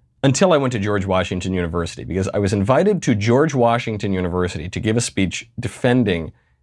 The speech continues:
George Washington, and specifically their mascot, which is George the Colonial, who is George Washington.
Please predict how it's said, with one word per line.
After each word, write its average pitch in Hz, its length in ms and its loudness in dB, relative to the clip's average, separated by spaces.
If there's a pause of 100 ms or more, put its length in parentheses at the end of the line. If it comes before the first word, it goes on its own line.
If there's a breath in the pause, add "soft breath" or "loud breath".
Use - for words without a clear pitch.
(100)
George 107 420 2
Washington, 90 680 -2
and 90 120 -6
specifically 104 640 -2
their 87 160 -2
mascot, 110 640 0
which 90 160 -6
is 90 100 -4
George 98 400 0
the 95 80 -6
Colonial, 82 680 -4 (120)
who 101 140 0
is 85 100 -2
George 87 240 -4
Washington. 92 520 -2